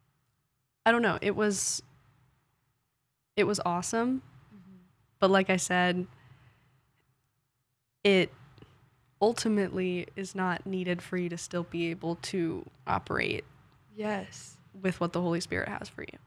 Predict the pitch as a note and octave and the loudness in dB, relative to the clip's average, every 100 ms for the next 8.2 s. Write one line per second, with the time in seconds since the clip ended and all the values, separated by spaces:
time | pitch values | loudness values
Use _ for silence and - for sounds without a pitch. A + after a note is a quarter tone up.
0 | - C4+ C#4 - - C4 D4+ D4 C4+ - | -6 -4 -4 -4 0 2 2 0 -2 -4
1 | - A#3+ C#4+ B3 A#3+ A#3 - A#3+ B3+ B3 | -4 -2 -4 -6 -4 -4 0 0 0 -2
2 | A#3+ A#3+ A#3 A3+ A3 - G3 A3+ G#3 G#3 | -2 0 2 4 2 -2 6 8 8 6
3 | G3+ F3+ G3+ - A3 - - F#3+ F3 F3 | 6 4 4 2 -2 -2 0 2 4 8
4 | A#3 A#3+ A3+ G#3+ A3 A3+ G#3+ G#3 G3+ G#3 | 8 8 6 6 6 4 2 2 2 4
5 | G#3 G3+ G3+ F#3 G#3+ G#3 G#3 G3 G3 F#3+ | 2 0 0 0 0 2 2 2 0 0
6 | F#3 - - E4 D4 A3+ G3 A3 A#3 A3+ | -2 -10 4 6 8 8 10 12 12 10
7 | - G#3+ G3+ F3 E3 G3+ F3 E3+ E3+ F#3+ | 4 4 4 0 2 2 2 0 4 4
8 | F3 F3+ | 6 2